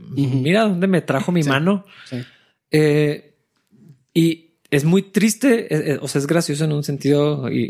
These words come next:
Speaker 2: irónico. Obviamente no, no es que me cause gracia,
Speaker 1: <laughs>
Speaker 2: porque en realidad
Speaker 1: Sí,
Speaker 2: es
Speaker 1: es gracioso.
Speaker 2: uh, eh, cuando no te toca a ti.
Speaker 1: <laughs>
Speaker 2: Porque qué triste que ahí está la advertencia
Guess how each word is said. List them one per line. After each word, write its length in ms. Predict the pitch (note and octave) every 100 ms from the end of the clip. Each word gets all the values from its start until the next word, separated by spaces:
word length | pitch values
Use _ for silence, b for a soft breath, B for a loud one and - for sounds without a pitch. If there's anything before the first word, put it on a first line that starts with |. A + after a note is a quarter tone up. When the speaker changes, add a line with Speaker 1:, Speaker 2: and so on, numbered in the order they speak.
| B2
Speaker 2:
irónico. 400 | B2 C#3 C#3 A#2
Obviamente 400 | B2 B2+ B2 -
no, 220 | B2 A#2+
no 280 | A#2 B2 B2
es 100 | A#2
que 60 | C3+
me 80 | B2
cause 280 | A#2 - B2+
gracia, 380 | D3 E3 C#3
Speaker 1:
<laughs> 460 | - - D3 D3 -
Speaker 2:
porque 160 | A3 A#3
en 80 |
realidad 240 | G#3+ G3+ G3+
Speaker 1:
Sí, 80 | -
Speaker 2:
es 80 |
Speaker 1:
es 40 | -
gracioso. 380 | A2+ - - - - -
Speaker 2:
uh, 200 | - G#3+ C#3+ _ B B B -
eh, 340 | D#3 D#3 - -
cuando 240 | D#3+ C#3
no 120 | C3 A#2+
te 100 | B2+
toca 240 | - -
a 20 |
ti. 200 | - F3
Speaker 1:
<laughs> 1600 | D#3 - B3 - A#3 - A3 - - B3 - - - _ _ _
Speaker 2:
Porque 680 | F#3+ G3 G3+ F#3+ F3 - - - -
qué 120 | - E3
triste 800 | G#3 A#3 A3 E3+ C#3+ C#3 _ _ _ _ _ _ _
que 100 | A#2+
ahí 120 | A#2+
está 200 | C3 E3+
la 100 | E3
advertencia 760 | D#3+ C3+ B2+ D3 D#3 D3+ B2+